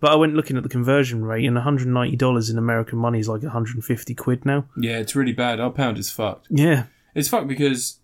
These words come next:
Speaker 2: we're being run by an idiot and racists wanting us to leave the E U, but they can't tell you what the E U does or why it exists.
Speaker 1: I think it's just, uh
Speaker 2: People just don't know. They don't understand. And it's fine to say you don't understand, but when you're driven into a fury and you're like,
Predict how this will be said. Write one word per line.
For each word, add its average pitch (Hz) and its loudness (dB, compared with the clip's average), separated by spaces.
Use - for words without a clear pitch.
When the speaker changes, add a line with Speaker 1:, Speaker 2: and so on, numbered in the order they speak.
Speaker 2:
we're 135 0
being 127 0
run 127 0
by 117 0
an 117 -2
idiot 113 -2
and 107 -4
racists 113 -4
wanting 113 -4
us 110 -4
to - -6
leave 110 -4
the 110 -4
E 107 -4
U, 110 -2
but 95 -6
they 98 -4
can't 104 -4
tell 110 -6
you 107 -4
what 98 -6
the 95 -2
E 101 -2
U 101 -4
does 101 -6
or 104 -8
why 110 -4
it 110 -4
exists. - -8
Speaker 1:
I - -20
think - -4
it's 151 -12
just, - -14
uh 131 -12
Speaker 2:
People 175 -4
just 165 -2
don't 170 0
know. 160 0
They 110 -2
don't 156 0
understand. 147 -6
And 180 -2
it's 180 -4
fine 233 0
to - -2
say 202 0
you 160 2
don't 131 0
understand, 120 -2
but - -8
when 120 -2
you're 123 4
driven 147 0
into 123 -2
a - -6
fury 117 -2
and 110 0
you're 110 0
like, 101 -4